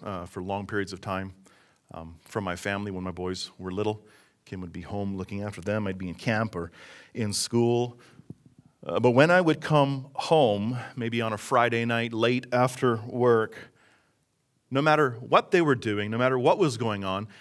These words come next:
if I would call out from the door that I'm home, my boys would come running.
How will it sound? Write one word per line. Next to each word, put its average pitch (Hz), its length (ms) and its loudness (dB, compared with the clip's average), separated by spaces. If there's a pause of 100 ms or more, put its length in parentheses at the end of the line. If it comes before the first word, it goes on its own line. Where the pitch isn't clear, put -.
(140)
if - 160 0
I 190 100 8
would 175 160 2
call 170 240 4
out 156 160 2
from 135 140 0
the 120 80 2
door 135 340 4
that 120 160 2
I'm 113 200 -2
home, 110 380 -2 (360)
my 120 160 4
boys 160 640 4
would 135 200 -4
come 120 360 0
running. 98 520 -6